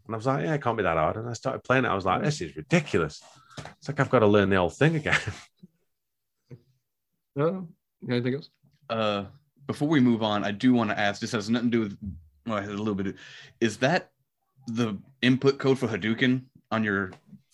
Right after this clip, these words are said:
Speaker 3: on the ins-, yeah, is that
Speaker 1: Yeah, of
Speaker 3: Hadouken?
Speaker 1: course.
Speaker 3: <laughs> Yeah.
Speaker 1: Of
Speaker 3: I kept
Speaker 1: course.
Speaker 3: seeing the fist. "What's that fist?" And I saw the arrow. I was like, "That's gotta be the Hadouken."
Speaker 1: Yeah, for sure. I had that. I had, I had a couple tattoos there, and then I had that,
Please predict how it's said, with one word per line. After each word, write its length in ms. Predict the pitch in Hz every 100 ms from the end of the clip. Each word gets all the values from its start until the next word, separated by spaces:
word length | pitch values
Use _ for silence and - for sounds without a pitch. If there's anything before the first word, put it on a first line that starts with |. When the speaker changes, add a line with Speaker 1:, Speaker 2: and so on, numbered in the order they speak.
| -
Speaker 3:
on 80 | 110
the 80 |
ins-, 160 | 113 -
yeah, 140 | 120 117
is 160 | 98
that 180 | 104 120
Speaker 1:
Yeah, 180 | 143 156
of 60 | 120
Speaker 3:
Hadouken? 40 |
Speaker 1:
course. 340 | 156 143 - - _ -
Speaker 3:
<laughs> 140 | - 139 165
Yeah. 840 | 165 165 196 180 - 202 190 254 185 151 - 247
Speaker 1:
Of 60 |
Speaker 3:
I 60 | 143
kept 80 | 127
Speaker 1:
course. 100 | -
Speaker 3:
seeing 220 | - 196
the 60 | 143
fist. 320 | - 180 143 147
"What's 140 | 226
that 120 | 294 - -
fist?" 260 | 175 190 170 156
And 60 |
I 100 | 120 131
saw 180 | 131
the 120 | 127 120
arrow. 260 | 139 147 -
I 200 | - -
was 80 | 147
like, 120 | 143 - 190
"That's 180 | 180 160
gotta 240 | 190 202
be 100 | 160
the 100 | 135
Hadouken." 600 | 123 120 151 139 101 85 208 - 123
Speaker 1:
Yeah, 240 | 113 139 127
for 120 | 117
sure. 420 | - 139 120 78
I 180 | - 123
had 160 | 151 147
that. 140 | 131
I 100 | 123
had, 200 | 151 151 - _ - - -
I 60 | 147
had 80 | 160
a 20 |
couple 220 | 190 160
tattoos 360 | 151 156 156 143
there, 260 | 131 98 92
and 100 | 98
then 120 | 104
I 20 |
had 160 | 117 95
that, 280 | 85 82